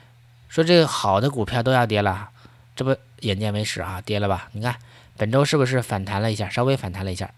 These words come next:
周一、周二的时候，嗯，然后啊，周三、周四周五跌下来，后续呢也只能看一些反弹了哈，不能看强劲牛市，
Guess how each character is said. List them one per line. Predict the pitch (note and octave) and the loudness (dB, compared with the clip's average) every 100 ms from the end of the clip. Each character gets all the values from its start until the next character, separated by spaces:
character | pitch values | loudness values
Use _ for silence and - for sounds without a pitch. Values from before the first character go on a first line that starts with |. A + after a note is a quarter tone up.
| _ - | _ -12
周 | - | -4
一、 | A#2 A2+ | -2 2
周 | G#2 | 2
二 | G#2+ | 2
的 | F2+ | -2
时 | - | -6
候， | E2+ - | -10 -10
嗯， | G2 F#2+ | -12 -8
然 | F#2 | -6
后 | A#2 | -6
啊， | F#2+ - - | -8 -12 -6
周 | A2 | -4
三、 | A2+ | -2
周 | G#2+ | -2
四 | G#2 G2 | -4 -4
周 | F#2+ | -4
五 | F2 - | -4 -10
跌 | F#2 F2+ | -12 -10
下 | F#2 | -8
来， | E2+ - - - - - - - - | -8 -10 -14 -20 -20 -20 -20 -20 -12
后 | - C#3+ | -2 0
续 | D3 | 0
呢 | A#2+ G#2+ | 0 0
也 | A2 | 0
只 | F#2+ | -2
能 | F2+ | -6
看 | G2 A#2 | -6 -6
一 | G2 | -6
些 | G2+ | -6
反 | G2 E2 | -8 -10
弹 | - E2 | -10 -10
了 | |
哈， | F2+ D#2+ - | -10 -10 -6
不 | |
能 | A#2 G2+ | -4 -4
看 | - G2+ F2+ - | -4 -6 -6 -8
强 | - F#2+ | -8 -6
劲 | G#2+ | -4
牛 | F#2+ F2 | -4 -4
市， | - | -6